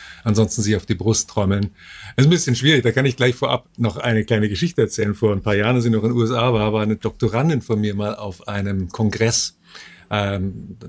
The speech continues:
Endokrinologenkongress, also wo die Leute, die sich mit Hormonen beschäftigen, äh, ihre Sachen vorstellen. Und da gab's auch viel Forschung zu Oxytocin, also dem Kuschelhormon in Anführungszeichen, natürlich Testosteron, dem Machthormon.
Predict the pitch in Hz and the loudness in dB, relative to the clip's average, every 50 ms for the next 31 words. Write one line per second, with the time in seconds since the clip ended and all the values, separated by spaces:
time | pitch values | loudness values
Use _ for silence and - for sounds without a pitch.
0 | 90 - - _ - 127 110 110 110 - 117 107 104 101 110 131 139 131 - 120 | -16 -18 -20 _ -2 0 0 0 2 0 0 0 2 2 2 2 2 2 2 0
1 | 113 107 - 113 110 - - 101 92 92 101 104 101 95 98 104 104 104 113 101 | 0 2 2 0 0 0 -2 -4 -6 -4 -6 -6 -4 -2 -2 0 0 0 -2 -2
2 | 95 95 98 85 107 95 - 101 101 101 110 120 117 110 101 - 113 98 - - | -4 -4 -4 -4 -4 -2 0 0 2 4 4 2 2 0 0 -2 -4 -4 -4 -2
3 | - 113 98 98 101 104 110 - 104 101 98 101 98 101 98 92 95 90 - 117 | -2 -2 0 0 0 -2 -2 -4 -4 -4 -2 -2 -2 -2 -2 -2 -2 -2 -2 -2
4 | 95 107 104 - - 113 104 - - - 113 107 104 101 104 - - - - - | -2 -2 -2 0 2 2 2 0 0 2 2 4 4 2 2 0 -4 -14 -20 -20
5 | - - - _ 104 101 110 - - 120 - - - 139 127 - - 131 131 123 | -20 -20 -4 _ 2 2 2 2 2 -2 0 2 2 2 2 4 2 0 0 0
6 | - 123 120 113 - 123 120 120 - 117 - 110 104 - - 160 156 151 139 123 | 2 0 0 0 0 -4 -4 -2 -4 -2 -2 -2 -2 0 2 2 4 4 4 4
7 | 113 117 117 123 117 107 92 98 98 101 - - - 170 - 156 135 110 123 123 | 4 4 2 0 -2 -2 -4 -2 -2 -2 0 0 0 2 2 4 4 4 4 4
8 | 123 120 120 117 117 113 - 113 110 107 - - 117 113 104 - - - 110 107 | 4 4 4 2 0 0 -2 -4 -8 -6 -2 0 0 0 0 -2 -4 -4 -2 -2
9 | 107 101 101 117 110 - 131 123 98 - - 101 - - 113 - - 113 101 107 | -2 0 0 0 0 0 -2 -2 -2 0 -2 -2 -2 -2 -6 -2 0 0 2 2
10 | 113 117 117 120 110 107 101 98 95 98 95 110 101 - - - - 127 123 120 | 2 2 2 2 2 2 0 -2 -2 -2 -2 -2 -2 -4 -12 -8 -2 0 0 2
11 | 113 113 113 117 117 113 | 2 2 0 0 -2 -4